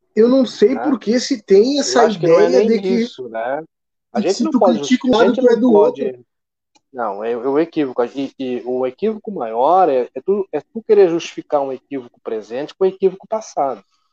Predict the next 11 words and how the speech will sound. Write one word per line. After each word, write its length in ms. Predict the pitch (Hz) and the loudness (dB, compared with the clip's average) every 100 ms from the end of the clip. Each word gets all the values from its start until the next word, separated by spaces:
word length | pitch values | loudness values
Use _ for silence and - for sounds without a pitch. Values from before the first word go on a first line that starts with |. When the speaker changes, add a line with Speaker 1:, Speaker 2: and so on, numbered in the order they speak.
| _ _ _ _ _ _ _ _ _ - - | _ _ _ _ _ _ _ _ _ -8 -6
Speaker 1:
Exato. 180 | 120 120 | -10 -8
Speaker 2:
Vamos 160 | 139 | -4
deixar 240 | - 208 - | -2 0 2
claro, 340 | 202 190 139 | 4 4 2
né? 300 | 117 127 147 - _ _ _ | -2 -4 -4 -10 _ _ _
A 100 | 110 | -14
resenha, 420 | 113 117 131 143 139 | -10 -8 -6 -6 -6
ela 80 | - | -4
é 80 | 147 | -2
Speaker 1:
Exato. 200 | 123 123 | -2 -4
Speaker 2:
absolutamente 440 | 131 127 117 123 | -8 -8 -10 -10